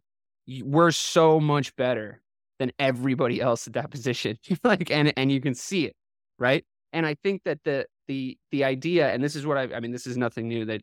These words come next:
I've said to you guys a million times before, the idea of the backcourt being the focus, right? 'Cause what is a backcourt, right? It's a facilitation, uh, area of the, of the, of the court. Like,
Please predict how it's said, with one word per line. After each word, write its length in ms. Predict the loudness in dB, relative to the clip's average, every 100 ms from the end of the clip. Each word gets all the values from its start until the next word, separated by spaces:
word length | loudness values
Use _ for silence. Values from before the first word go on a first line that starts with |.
| -8
I've 140 | -10
said 180 | -4 -4
to 80 | -4
you 60 | -6
guys 180 | -6
a 40 | -4
million 260 | -6 -6
times 220 | -8 -10 -10
before, 260 | -10 -8
the 100 | -6
idea 360 | -6 -2 2 2
of 280 | 2 0 -2 _ _ _ -6
the 80 | -2
backcourt 640 | 2 0 0 -2 0 0
being 200 | 0 -2
the 60 | -4
focus, 720 | 0 0 0 -8 -14 -20 _ -4
right? 240 | -2 0
'Cause 120 | 0
what 140 | 6 6
is 120 | 6
a 40 |
backcourt, 480 | 4 0 -2 -6 -10
right? 200 | -4 -2
It's 160 | -2 -8
a 40 |
facilitation, 920 | -10 -4 2 2 2 -2 -2 -6 -8 -6
uh, 260 | -4 -4 -4
area 340 | -2 -2 -6
of 240 | -8 -10 -8
the, 100 | -8
of 320 | -8 -10 -10
the, 320 | -10 -10 -12 -6
of 200 | -6 -6
the 80 |
court. 320 | -4 -4 -4 -2
Like, 220 | -4